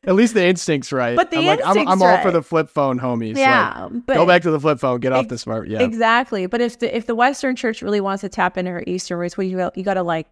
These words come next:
Speaker 2: you first, I think, travel to the Near East, but then also, like, study, study the Jewish roots of the faith,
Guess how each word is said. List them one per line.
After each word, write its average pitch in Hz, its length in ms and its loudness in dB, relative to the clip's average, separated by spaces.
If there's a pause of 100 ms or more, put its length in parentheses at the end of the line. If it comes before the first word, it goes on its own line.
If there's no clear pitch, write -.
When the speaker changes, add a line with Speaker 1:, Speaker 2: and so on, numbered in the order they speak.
(440)
Speaker 2:
you 185 140 -10
first, 185 240 -4
I 180 60 0
think, 170 180 -6
travel 185 380 -2
to 160 80 -6
the 160 80 -8
Near 160 260 -6
East, 170 160 -10
but 175 140 -6
then 180 120 -4
also, 175 680 -4 (400)
like, 175 240 -6 (320)
study, 175 840 -4 (920)
study 196 300 0
the 190 140 -2
Jewish 180 400 -6
roots 175 260 -6
of 170 80 -4
the 165 80 -8
faith, 180 500 -6